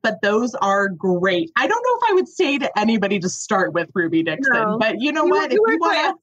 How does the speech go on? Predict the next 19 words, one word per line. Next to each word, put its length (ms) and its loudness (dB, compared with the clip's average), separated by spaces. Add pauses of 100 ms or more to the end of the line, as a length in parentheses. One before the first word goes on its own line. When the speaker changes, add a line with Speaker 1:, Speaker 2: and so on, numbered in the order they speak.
Speaker 2:
Ruby. 560 0
You 120 -2
work 200 0
way 140 -2
Speaker 1:
you 120 2
Speaker 2:
up. 60 2
Speaker 1:
wanna 140 0 (500)
dive 460 0
into 180 2
the 140 0
deep 360 -4
end, 440 -2
there 160 0
you 220 0
go. 380 0 (340)
<laughs> 60 4 (1200)
Speaker 2:
No, 120 0
I 300 2
mean, 260 0